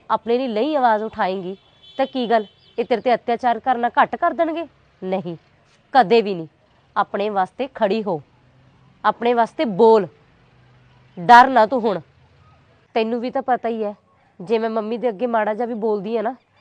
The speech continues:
ਤਾਂ ਮੰਮੀ ਮੈਨੂੰ ਕਿੰਨਾ ਪਰੇਸ਼ਾਨ ਕਰਦੇ ਨੇ। ਨਾ ਹੁਣ ਤੂੰ ਸਾਰੀ ਉਮਰ ਇਹਨਾਂ ਤੋਂ ਡਰ ਕੇ ਰਹੇਂਗੀ? ਤੂੰ ਇਹਨਾਂ ਦੇ ਦਬਕੇ 'ਚ ਰਹਿਣਾ ਚਾਹੁੰਦੀ ਆ? ਆਪਦੀ ਜ਼ੁਬਾਨ ਨੂੰ ਖੋਲ, ਫੈਸਲਾ ਹੁਣ ਤੇਰੇ ਹੱਥ 'ਚ ਹੈ। ਤੂੰ ਆਪਦੀ ਜ਼ੁਬਾਨ ਨੂੰ ਖੋਲੇਂਗੀ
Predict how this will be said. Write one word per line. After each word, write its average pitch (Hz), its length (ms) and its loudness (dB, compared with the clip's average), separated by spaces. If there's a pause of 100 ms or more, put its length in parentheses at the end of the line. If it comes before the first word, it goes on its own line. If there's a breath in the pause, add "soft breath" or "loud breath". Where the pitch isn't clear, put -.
(300 soft breath)
ਤਾਂ 262 80 0
ਮੰਮੀ 220 240 -2
ਮੈਨੂੰ 233 260 -6
ਕਿੰਨਾ 240 340 -4
ਪਰੇਸ਼ਾਨ 226 460 -6
ਕਰਦੇ 180 340 -10
ਨੇ। 170 120 -10 (380)
ਨਾ 226 180 2
ਹੁਣ 240 180 -2
ਤੂੰ 247 140 -10
ਸਾਰੀ 214 340 -2
ਉਮਰ 226 200 -4
ਇਹਨਾਂ 226 240 -2
ਤੋਂ 233 120 -6
ਡਰ 185 180 -4
ਕੇ 294 180 -8
ਰਹੇਂਗੀ? 233 400 -6 (1200)
ਤੂੰ 220 160 -2
ਇਹਨਾਂ 226 160 -2
ਦੇ 233 80 -8
ਦਬਕੇ 190 340 -6
'ਚ 320 80 -8
ਰਹਿਣਾ 277 260 -2
ਚਾਹੁੰਦੀ 254 380 -4
ਆ? 214 60 -12 (720)
ਆਪਦੀ 180 300 -2
ਜ਼ੁਬਾਨ 185 340 -2
ਨੂੰ 277 200 -4
ਖੋਲ, 208 320 0 (880)
ਫੈਸਲਾ 196 340 0
ਹੁਣ 226 220 -6
ਤੇਰੇ 196 240 -2
ਹੱਥ 185 220 -6
'ਚ - 100 -20
ਹੈ। 156 120 -10 (640)
ਤੂੰ 220 80 2
ਆਪਦੀ 196 180 0
ਜ਼ੁਬਾਨ 196 280 0
ਨੂੰ 196 100 -6
ਖੋਲੇਂਗੀ 226 520 -4